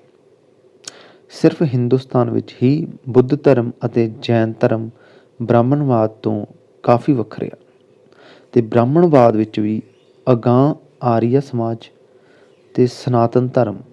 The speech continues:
ਵਰਗੇ ਵਿਰੋਧੀ ਮਤ ਹਨ।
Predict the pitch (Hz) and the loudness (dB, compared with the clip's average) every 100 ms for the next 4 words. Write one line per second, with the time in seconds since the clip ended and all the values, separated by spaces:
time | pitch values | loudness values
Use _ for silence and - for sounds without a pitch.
0 | _ _ _ - 117 110 120 123 120 127 | _ _ _ -4 -2 0 2 0 0 0
1 | 113 - 151 151 147 _ - 117 110 - | 0 0 0 0 -4 _ -6 -4 -4 -10
2 | - | -18